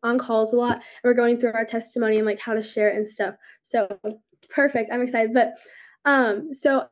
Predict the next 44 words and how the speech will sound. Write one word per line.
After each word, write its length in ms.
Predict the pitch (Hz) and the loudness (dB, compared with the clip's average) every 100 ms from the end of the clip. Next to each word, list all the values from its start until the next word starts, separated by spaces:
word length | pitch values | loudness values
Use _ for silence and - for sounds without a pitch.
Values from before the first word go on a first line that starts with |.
| 254 254 | -4 0
I 80 | |
grew 180 | 262 277 | 4 4
up 80 | 311 | 4
in 80 | 330 | 2
a 80 | 330 | 4
Christian 540 | 285 269 - 277 269 | 2 2 0 0 0
household, 680 | 233 233 233 247 277 269 269 | -2 -2 -2 0 2 4 2
um, 240 | 233 214 226 | -2 2 2
which 140 | 254 | 2
was 100 | 262 | 0
honestly, 420 | 226 233 254 285 | 0 -2 0 2
like, 220 | 247 226 - | 2 0 0
the 140 | 240 | 0
biggest 400 | 220 208 233 226 | 2 2 0 -4
blessing, 360 | 196 202 - 220 | -6 -6 -4 -2
like, 180 | 202 202 - - - | -2 -6 -16 -8 -2
one 100 | 247 | 0
of 40 | |
my, 140 | 226 220 | 2 0
like, 140 | 214 - | -2 -4
the 80 | 247 | -4
greatest 320 | 226 214 214 | 2 0 0
things 180 | 226 220 | -4 -4
I'm 140 | 226 214 | -4 -2
thankful 300 | 208 226 226 | -2 -2 -2
for, 320 | 233 226 226 - - - | 2 2 0 -8 -8 -2
just, 180 | 247 | 0
like, 160 | 247 240 | 2 0
seeing 240 | - 247 | 0 2
my 140 | 240 233 | 2 0
parents, 540 | 240 226 226 226 - 233 | 0 0 0 -4 -8 -4
um, 240 | 208 - | -4 0
pursue 300 | 277 262 262 | 2 2 4
the 80 | 247 | 4
Lord 300 | 226 220 220 | 4 0 -4
so 220 | - 226 | -4 2
well. 200 | 208 208 | 4 4
Like, 220 | 208 208 - - - - - | 2 0 -6 -20 -20 -18 0
on 140 | 247 | 2
Friday 240 | 247 240 240 | 4 4 4
mornings, 420 | 226 226 226 233 | 4 2 0 0
I 100 | 214 | 0
always, 240 | 214 220 226 | 2 2 2
like, 160 | 214 | -2